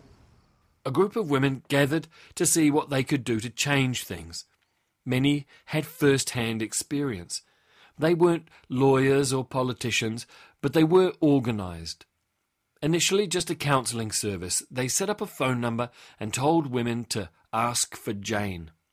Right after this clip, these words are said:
From there, a woman would be given instructions about a place to go, the front, and then taken to another place for the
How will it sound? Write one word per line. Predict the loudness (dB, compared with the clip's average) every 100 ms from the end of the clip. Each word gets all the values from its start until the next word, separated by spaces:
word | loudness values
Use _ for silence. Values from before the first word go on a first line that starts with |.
| _ _ _
From | -6 -4 0
there, | 2 2 0 -4 _ _
a | 2
woman | 2 2 2
would | 2
be | 0
given | 2 2
instructions | 2 0 -2 -2 -2 -2 0
about | 2 2
a | 0 -6 -6
place | -2 -2 -4
to | -6
go, | 2 4 4 0 -8 _ _ _
the | -12
front, | -12 -8 -6 -6 -8 -20 _ _ _
and | -4 0
then | 0
taken | 0 -2 -2
to | 0 2
another | 2 2 2 2
place | 0 -4 -4 -6
for | -6 -6
the | -6 -8